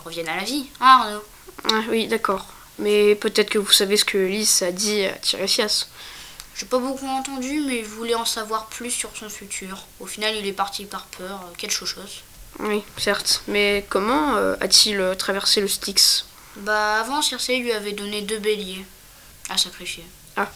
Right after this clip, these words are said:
Speaker 2: mais pourquoi est-ce qu'il doit les sacrifier ?
Speaker 1: Bah, pour que les morts, euh,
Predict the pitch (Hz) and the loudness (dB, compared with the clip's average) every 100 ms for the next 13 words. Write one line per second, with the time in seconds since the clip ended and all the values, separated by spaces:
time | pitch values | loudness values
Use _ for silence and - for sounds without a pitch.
0 | - 190 190 190 190 214 - 277 247 - | -2 2 4 2 0 -2 4 4 4 0
1 | 190 185 185 180 185 - 190 - - - | 0 2 4 2 0 -4 -6 -8 -16 -20
2 | - - - - 196 185 180 180 180 - | -20 -20 -20 -18 -10 -6 -6 -8 -12 -12
3 | 180 175 175 190 226 220 180 170 170 | -10 -8 -6 0 2 2 0 -2 -2